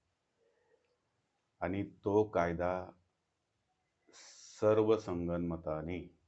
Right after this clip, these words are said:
मंजूर झालेला आहे. जनसुरक्षा कायदा म्हणजे एखादी व्यक्ती किंवा संघटना समाजाच्या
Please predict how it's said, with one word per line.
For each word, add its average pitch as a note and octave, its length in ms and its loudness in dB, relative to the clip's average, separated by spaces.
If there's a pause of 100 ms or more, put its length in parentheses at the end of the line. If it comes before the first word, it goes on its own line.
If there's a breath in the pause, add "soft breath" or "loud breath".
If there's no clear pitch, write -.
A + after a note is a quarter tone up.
मंजूर F#2 600 -2
झालेला D#2 560 -2
आहे. - 300 -6 (2500 soft breath)
जनसुरक्षा G#2+ 840 6
कायदा G2 560 4
म्हणजे G2 640 0 (760)
एखादी F#2 460 -2
व्यक्ती F#2+ 680 0 (500)
किंवा G2 300 4
संघटना A#2 640 4 (3000)
समाजाच्या G#2+ 1000 4